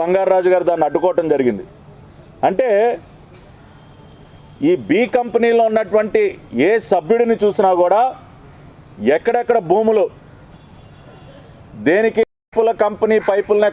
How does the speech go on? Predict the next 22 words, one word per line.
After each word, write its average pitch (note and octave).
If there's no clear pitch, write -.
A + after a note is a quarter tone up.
కొనాలని G3+
బలవంతంగా A3+
కొనిపించి G#3+
ఆ F3
రకంగా G#3
కూడా G3
దోపిడీ F#3
చేస్తూ F3
ఉన్నారు. D#3
అత్యంత B3
నీచంగా A3+
మరి G3
ఉమ్మడి A3+
విజయనగరం G#3
జిల్లాలో G3
దాదాపుగా G#3+
రెండు G3+
వందల G#3
పది F#3
రైస్ F#3+
మిల్లులుంటే G3+
ఆ -